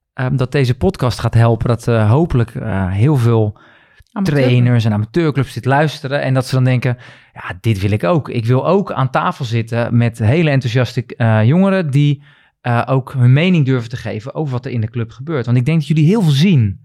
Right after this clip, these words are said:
Speaker 1: Jullie zijn er vier keer, eh, per week. Ehm, jullie zijn er, maar ju-, jullie, jullie zien heel veel. Jullie horen heel veel. Ook als het gaat om, eh, pesten, maar ook over wat er goed gaat binnen de vereniging.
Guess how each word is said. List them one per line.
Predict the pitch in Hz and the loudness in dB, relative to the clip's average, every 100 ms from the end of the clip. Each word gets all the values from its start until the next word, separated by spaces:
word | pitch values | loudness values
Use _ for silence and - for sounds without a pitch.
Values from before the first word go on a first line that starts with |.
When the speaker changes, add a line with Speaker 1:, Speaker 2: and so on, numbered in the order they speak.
| _ _ | _ _
Speaker 1:
Jullie | 143 143 | -4 -2
zijn | 135 127 | 0 -2
er | 113 | -4
vier | - 175 165 | -2 -2 0
keer, | 127 113 107 | 0 -2 -4
eh, | 110 107 101 101 - | -8 -6 -8 -10 -8
per | 110 | -4
week. | 117 156 196 - - - - - _ | 0 0 -2 -12 -20 -20 -20 -20 _
Ehm, | - 101 95 98 - _ _ _ _ - | -6 -2 -2 -4 -8 _ _ _ _ -14
jullie | 113 104 | -6 -4
zijn | 95 127 160 | 0 0 2
er, | 151 151 | 2 2
maar | 165 135 | 0 2
ju-, | 147 143 | 0 0
jullie, | 120 120 113 - | 0 0 0 -2
jullie | 113 113 | -2 -2
zien | 101 120 151 | 0 2 4
heel | 156 151 156 | 4 2 0
veel. | 127 147 190 196 | 0 0 0 -2
Jullie | 123 120 107 | 0 2 2
horen | 107 127 160 | 4 2 2
heel | 156 160 | 2 0
veel. | 135 160 196 254 - - | 0 0 0 -2 -12 -20
Ook | - 143 - | -2 -2 -2
als | - 104 | -8 -10
het | 95 | -10
gaat | 101 104 | -8 -4
om, | 104 104 | 0 -2
eh, | - 104 101 - | -2 -6 -6 -2
pesten, | 123 - - 147 156 | -2 -2 -2 0 2
maar | 117 | 2
ook | 170 160 | 0 -2
over | 107 104 | -6 -10
wat | 98 | -8
er | 110 | -8
goed | - 131 | -4 -4
gaat | - 131 131 | -2 -2 0
binnen | 139 139 | 0 2
de | 139 | 0
vereniging. | 127 135 147 131 147 175 | 0 0 0 0 2 2